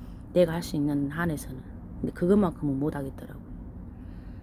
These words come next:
근데 그 해오른 다육이라고 그 있잖아요.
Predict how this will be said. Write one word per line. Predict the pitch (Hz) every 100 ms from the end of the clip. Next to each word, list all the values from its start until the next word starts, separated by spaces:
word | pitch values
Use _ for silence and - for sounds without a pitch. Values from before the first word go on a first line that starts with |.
| - - - - -
근데 | 240 254
그 | 196
해오른 | 180 285 370 330 190
다육이라고 | 170 180 175 165 151 135 - - - - - - - - - - - - 160 151 131 135 120
그 | 131 127 120 - - 156
있잖아요. | - 160 135 120 -